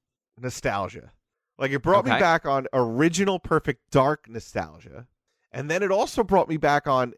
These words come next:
Speaker 1: original Xbox three sixty menu
Speaker 2: Mm-hmm.
Speaker 1: nostalgia
Speaker 2: Yeah.
Speaker 1: of, like, Halo
Speaker 2: Yep.
Speaker 1: three days, uh, like, circa two thousand seven. Like, it brought me back
Speaker 2: Yes.
Speaker 1: to, like, nineteen, like, two thousand and also two thousand seven,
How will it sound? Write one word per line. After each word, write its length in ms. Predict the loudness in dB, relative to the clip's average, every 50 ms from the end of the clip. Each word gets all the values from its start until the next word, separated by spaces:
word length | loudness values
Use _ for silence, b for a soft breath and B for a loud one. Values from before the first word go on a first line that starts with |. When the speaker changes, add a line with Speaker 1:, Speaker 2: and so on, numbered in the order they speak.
| _ _ _ _ _ -2
Speaker 1:
original 720 | 0 0 0 2 0 0 0 0 0 -2 0 -2 -2 -4 -6 -6
Xbox 880 | -8 -8 -8 -10 -6 -4 -4 -2 -2 -4 -8 _ -18 -20 -20 -20 -20 _
three 180 | -6 -6 -6 -6
sixty 560 | -6 -10 -10 -10 -10 -10 -12 -14 -12 -10 -10 -10
menu 840 | -10 -6 -4 -2 -2 -4 -4 -8 -8 -6 -6 -6 -6 -6 -8 -12 -14
Speaker 2:
Mm-hmm. 460 | -8 -6 -6 -4 -4 -4 -4 -4 -6 -8 -6
Speaker 1:
nostalgia 600 | -8 -8 -8 -4 -2 0 0 2 0 0 0 0
Speaker 2:
Yeah. 240 | 0 0 0 -4 -10 -14 _ _ _ -2
Speaker 1:
of, 180 | -2 -2 -2 -2
like, 240 | -2 -2 -2 -4
Halo 360 | -4 -2 0 2 2 2 2 2
Speaker 2:
Yep. 80 | 0 -2
Speaker 1:
three 360 | -6 -6 -6 -4 -4 -4 -4
days, 680 | -2 -2 -2 -2 -2 -2 -4 -6 -8 -10 -16 -20 -20 _ _ _ _ _ _ _ _ _ -12
uh, 100 | -12 -12 -10 -6
like, 240 | -2 -2 -2 -2 -4
circa 460 | -8 -4 0 2 2 2 2 -2 -4
two 240 | -4 -4 -6 -6 -4
thousand 460 | -2 0 0 2 2 0 -2 -6 -14 -14
seven. 540 | -14 -10 -4 -2 -2 -2 -4 -8 -18 _ _ _ _ _ _ _ _ -6
Like, 120 | -4 -2 -2
it 60 | 0
brought 200 | 2 2 2 2
me 80 | 0 -2
back 200 | -2 0 0 0
Speaker 2:
Yes. 100 | 0 0
Speaker 1:
to, 60 | -2
like, 180 | -2 -4 -4 -6
nineteen, 500 | -6 -6 -6 -6 -6 -12 -18 -20 -18 _
like, 180 | -6 -6 -6 -6
two 200 | -8 -6 -6 -6
thousand 540 | -4 -2 -2 0 0 -2 -2 -4 -6 -8 -4
and 120 | -4 -2 -2
also 260 | -2 -2 -4 -6 -8
two 180 | -10 -8 -10 -6
thousand 320 | -4 -4 -4 -4 -6 -12
seven, 380 | -20 -14 -14 -14 -14 -14 _